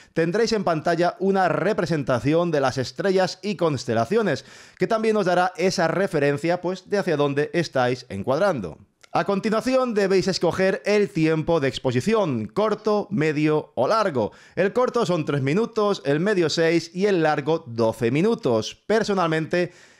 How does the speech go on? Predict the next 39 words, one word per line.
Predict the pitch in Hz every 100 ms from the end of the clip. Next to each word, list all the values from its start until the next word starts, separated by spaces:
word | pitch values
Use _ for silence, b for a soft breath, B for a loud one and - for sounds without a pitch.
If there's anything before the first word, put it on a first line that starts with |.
| B
creo | 202 233
que | 196
no | 190
merece | 165 151 147
la | 143 131
pena | 147 143
en |
absoluto | 139 120 123 151 170 180
llegar | 123 127 170 180
hasta | 143 139 - 139
los | 127 127
doce | 131 143
minutos, | 170 247 - 117 - _
pero | 143 160
bueno, | 143 85 -
de | 110 127
eso | 151 135
hablamos | 147 143 127
en | 123
un |
momento. | 120 92 82 - - _ -
Del | 131 175
resto | 202 247 247
de | 226
opciones | 202 - 196 202 208 -
no | 156 175 226
hay | 220
mucho | 190 214 214 190
con | 170
lo | 147 135
que | 131
jugar. | 123 180 240 202 147 -
En | 143 139
la | 135
parte | 131 190 185 123
superior | - 156 143 156 185 131
de | 107 101
la | 90
aplicación | 92 180 214 185 180 190